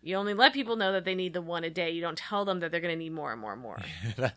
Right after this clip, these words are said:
Speaker 1: You,
Speaker 2: gonna need a
Speaker 1: your,
Speaker 2: bigger and
Speaker 1: your
Speaker 2: bigger
Speaker 1: selling
Speaker 2: one every
Speaker 1: point
Speaker 2: day.
Speaker 1: is that you're gonna be drinking less Coke
Speaker 2: Right.
Speaker 1: and consuming less sugar and getting less fat.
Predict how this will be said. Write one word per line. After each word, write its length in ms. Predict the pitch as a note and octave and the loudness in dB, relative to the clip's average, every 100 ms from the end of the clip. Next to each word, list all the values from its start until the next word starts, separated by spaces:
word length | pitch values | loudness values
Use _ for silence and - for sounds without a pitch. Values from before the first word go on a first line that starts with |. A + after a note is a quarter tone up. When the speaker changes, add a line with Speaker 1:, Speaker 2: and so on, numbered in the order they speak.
| - - | -6 -6
Speaker 1:
You, 80 | A#2 | 4
Speaker 2:
gonna 120 | C3+ | 6
need 100 | C#3 | 8
a 60 | C#3 | 10
Speaker 1:
your, 120 | - | 12
Speaker 2:
bigger 120 | - D3 | 12 12
and 80 | B2+ | 10
Speaker 1:
your 100 | D3+ | 12
Speaker 2:
bigger 140 | D#3 | 12
Speaker 1:
selling 220 | C#4 D4+ D#4 | 12 12 10
Speaker 2:
one 60 | |
every 160 | - - | 8 8
Speaker 1:
point 280 | C#4 C4 G#3 | 10 8 6
Speaker 2:
day. 80 | |
Speaker 1:
is 240 | A3 B3 G#3 | 2 2 6
that 320 | G#3+ G3+ F3+ | 8 8 6
you're 100 | G#3 | 4
gonna 140 | G#3 | 2
be 100 | G3 | 0
drinking 460 | F#3 G3+ G3+ F#3 F#3+ | -2 -2 -2 -2 0
less 340 | F#3+ G3 F#3 | 4 4 4
Coke 480 | - F#3+ F3+ D#3+ - D3+ | -6 -6 -4 -4 -6 -2
Speaker 2:
Right. 440 | B2 A#2 G#2+ G#2 | 2 6 6 4
Speaker 1:
and 160 | F3+ F#3 | -2 -2
consuming 460 | F#3+ F3+ F#3 F3+ | -2 -2 -2 0
less 300 | F3 F3 F3 | 4 4 4
sugar 400 | - F#3 E3 D#3+ | -2 0 0 0
and 120 | C3+ E3 | 0 0
getting 200 | E3+ E3+ | -2 0
less 320 | F3 E3+ - | 2 0 0
fat. 680 | E3 C#3 G2 - - - | 0 2 2 0 -6 -8